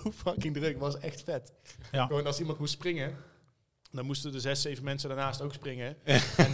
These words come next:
Speaker 1: daardoor moest heel de kroeg springen. Want je ging gewoon mee. Je zat gewoon
Speaker 2: Ja.
Speaker 1: vastgeklemd. Ja, het was, nu ben ik het overdrijven, maar het was echt vet toen, zeg maar.
Speaker 2: Ja, dat was ook het gouden van het, eh, van het kleine tentje.
Speaker 1: Ja.
Speaker 2: Ja, en op een gegeven moment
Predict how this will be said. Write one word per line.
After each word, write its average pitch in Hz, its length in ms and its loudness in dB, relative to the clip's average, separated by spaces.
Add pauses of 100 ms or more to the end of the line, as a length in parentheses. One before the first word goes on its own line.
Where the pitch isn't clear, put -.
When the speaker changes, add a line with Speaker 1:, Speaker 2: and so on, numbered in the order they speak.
(200)
Speaker 1:
daardoor 135 440 8
moest 135 140 -2
heel 131 120 -2
de 127 60 -8
kroeg 160 220 -6
springen. 131 320 -8
Want 117 260 -10
je 127 120 -8
ging 131 200 -6
gewoon 127 200 -6
mee. 156 180 -2
Je 131 240 -14
zat 143 160 -6
gewoon 123 180 -6
Speaker 2:
Ja. 151 40 -2
Speaker 1:
vastgeklemd. 127 600 -2
Ja, 123 140 0
het 120 140 -4
was, 120 180 -6
nu 113 120 -12 (240)
ben 117 100 -12
ik 110 60 -10
het 110 100 -12
overdrijven, 113 400 -6
maar 123 80 -6
het 131 100 -4
was - 100 -12 (120)
echt 160 140 -2
vet 165 300 -2
toen, 117 200 -8
zeg 107 140 -16
maar. 110 120 -16 (180)
Speaker 2:
Ja, 135 120 6
dat 156 120 8
was 147 120 8
ook 135 100 8
het 131 80 6
gouden 131 260 8
van 117 100 6
het, - 160 4
eh, 113 260 6
van 123 120 4
het 113 100 4
kleine 120 260 8
tentje. 120 360 4
Speaker 1:
Ja. 127 220 -6 (220)
Speaker 2:
Ja, 113 240 -2
en 110 180 2
op 107 80 2
een - 60 4
gegeven 123 160 12
moment 110 200 8